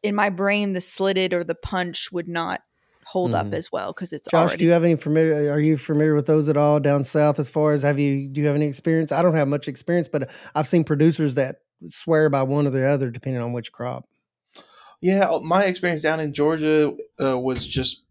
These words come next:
Speaker 3: primarily high tunnels. I mean, we just had
Speaker 2: Okay,
Speaker 3: high tunnels. That's
Speaker 2: gotcha.
Speaker 3: what we rocked. And, you know, we pull up the side sometimes, but it, freezing temperatures were rare. Like, uh,
Speaker 1: Mm-hmm.
Speaker 3: it was kinda more, yeah, easier to go for four seasons.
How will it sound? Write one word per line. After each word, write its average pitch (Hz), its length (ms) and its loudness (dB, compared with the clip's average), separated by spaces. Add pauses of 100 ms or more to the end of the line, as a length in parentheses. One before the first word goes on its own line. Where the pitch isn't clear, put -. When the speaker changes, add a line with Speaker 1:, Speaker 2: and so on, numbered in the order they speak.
Speaker 3:
primarily 131 600 2
high 131 200 2
tunnels. - 480 -10
I - 40 -12
mean, 120 160 -6
we 120 80 -6
just 135 160 2
had 120 100 0
Speaker 2:
Okay, - 20 2
Speaker 3:
high 110 180 -2
tunnels. 123 300 -2
That's 120 160 -2
Speaker 2:
gotcha. - 20 -4
Speaker 3:
what 117 100 0
we 120 60 0
rocked. 120 380 0
And, 113 180 -8 (280)
you 131 80 -4
know, 120 60 2
we 127 80 0
pull 123 220 2
up 107 60 -6
the - 60 -8
side 127 320 2
sometimes, 120 640 0
but - 240 -8 (420)
it, 135 140 2 (1000)
freezing 147 440 2
temperatures 131 680 0
were 127 360 -2
rare. 131 680 0
Like, 135 200 0
uh, 139 40 2
Speaker 1:
Mm-hmm. 127 160 0
Speaker 3:
it 135 100 0
was 131 120 -6
kinda 127 300 0
more, 127 540 -2 (580)
yeah, 127 420 -2 (100)
easier 131 440 0
to 131 100 -6
go 123 280 -2
for 120 520 -4
four 123 240 -2
seasons. 120 720 -6